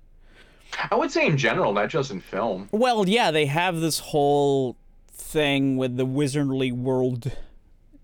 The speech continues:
Speaker 2: and, uh, where they, where supposedly things are still happening. Uh, and, and it's definitely interesting how they,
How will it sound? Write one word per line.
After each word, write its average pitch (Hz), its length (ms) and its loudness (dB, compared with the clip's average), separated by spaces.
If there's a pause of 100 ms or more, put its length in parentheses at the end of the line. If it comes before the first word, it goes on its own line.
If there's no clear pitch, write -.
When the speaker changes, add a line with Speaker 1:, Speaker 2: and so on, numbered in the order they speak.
(200)
Speaker 2:
and, 120 340 0
uh, 117 360 2
where 127 260 2
they, 131 140 0 (100)
where 139 360 -2
supposedly 139 840 0 (100)
things 165 560 0
are 151 80 0
still 147 320 -2
happening. 131 680 -4 (1160)
Uh, 120 720 0 (160)
and, 135 280 0
and 170 260 0
it's - 400 -2
definitely 240 520 2
interesting 143 800 0
how 143 320 0
they, 123 400 2